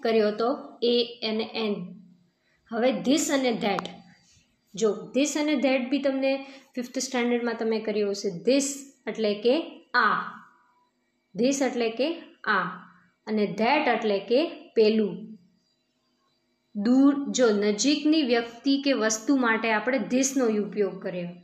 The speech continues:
અને દૂરની વ્યક્તિ કે વસ્તુ, વ્યક્તિ એટલે કોઈ બી માણસ હોય ને વસ્તુ એટલે કોઈ બી ચેર, પેન્સિલ, ટેબલ, કાંઈ બી હોય, એના માટે આપણે that યુઝ કરીએ. ઓકે?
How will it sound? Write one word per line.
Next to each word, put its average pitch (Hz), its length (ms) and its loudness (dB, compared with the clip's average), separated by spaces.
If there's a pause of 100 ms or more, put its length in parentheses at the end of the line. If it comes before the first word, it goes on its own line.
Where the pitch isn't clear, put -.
(360)
અને 240 260 0
દૂરની 311 680 4
વ્યક્તિ 240 520 0
કે 302 120 2
વસ્તુ, 226 440 -2
વ્યક્તિ 233 380 0
એટલે 277 180 0
કોઈ 277 160 -2
બી 247 100 -2
માણસ 240 440 0
હોય 208 140 -4
ને 208 80 -6
વસ્તુ 240 420 -4
એટલે 220 160 -4
કોઈ 233 160 0
બી 208 140 -2
ચેર, 214 540 -2 (460)
પેન્સિલ, 214 500 -4
ટેબલ, 214 420 -2
કાંઈ 220 220 0
બી 226 180 -2
હોય, 226 160 -4 (600)
એના 226 120 -2
માટે 220 280 -2
આપણે 233 380 -2 (340)
that 226 340 2
યુઝ 190 360 -6
કરીએ. 175 300 -6 (680)
ઓકે? 311 320 -2